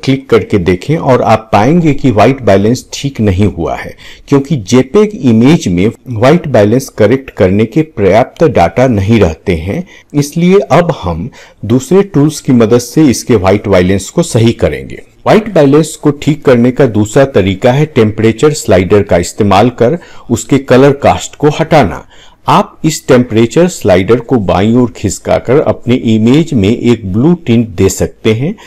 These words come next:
या दाहिनी तरफ खिसकाकर उसे येलो टिंट दे सकते हैं, जैसा कि मैं आपको यहाँ इमेज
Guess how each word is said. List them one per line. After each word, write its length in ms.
या 160
दाहिनी 540
तरफ 280
खिसकाकर 640
उसे 280
येलो 340
टिंट 360
दे 120
सकते 380
हैं, 220
जैसा 280
कि 180
मैं 220
आपको 420
यहाँ 280
इमेज 460